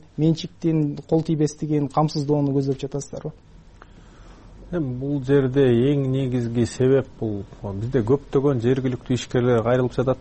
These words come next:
Speaker 2: да. А, негизги мааниси мындай да. А, азыркы активдүү ишкерлердин жетимиш-сексен пайызы балким бир кырк жашын тегерегинде да. Отуз, кырк, балким элүүгө чейин. Менчиктештирүү процесси биринчи он жылда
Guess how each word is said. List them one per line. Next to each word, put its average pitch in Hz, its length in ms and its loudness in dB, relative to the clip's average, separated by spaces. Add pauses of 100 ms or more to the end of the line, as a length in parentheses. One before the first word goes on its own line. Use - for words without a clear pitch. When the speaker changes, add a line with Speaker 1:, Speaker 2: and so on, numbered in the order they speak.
Speaker 2:
да. 92 140 -4 (480)
А, 92 180 -6 (240)
негизги 127 380 2
мааниси 127 440 0
мындай 123 280 2
да. 156 160 0 (1000)
А, 101 460 -4
азыркы 156 280 -2
активдүү 156 640 0
ишкерлердин 143 640 0
жетимиш-сексен 135 800 -2
пайызы 135 340 2
балким 123 380 -2
бир 101 100 -4
кырк - 300 -14
жашын 127 260 0
тегерегинде 107 480 0
да. 117 140 -2 (260)
Отуз, 147 560 0
кырк, 143 320 2 (100)
балким 123 380 -2
элүүгө 120 400 2
чейин. 139 260 0 (1080)
Менчиктештирүү 165 720 2
процесси 165 520 0
биринчи 151 360 2
он 143 200 4
жылда 143 340 2